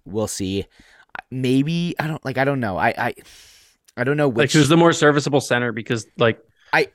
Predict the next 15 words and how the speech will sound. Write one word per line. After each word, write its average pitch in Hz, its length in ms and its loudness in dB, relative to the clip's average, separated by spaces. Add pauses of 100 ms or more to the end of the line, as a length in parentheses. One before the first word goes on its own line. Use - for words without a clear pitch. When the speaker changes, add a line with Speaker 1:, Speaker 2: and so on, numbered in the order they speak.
(160)
Speaker 2:
those 131 200 4
are 135 120 4
not, 131 460 0 (680)
like, 143 200 0
those 160 180 4
are 165 60 4
hot 160 260 2
commodities 131 920 0
that 123 280 0
teams 131 300 2
will 120 100 0
pay 117 180 0
for. 127 420 -8
Speaker 1:
Yeah, 143 280 2
I, 156 160 4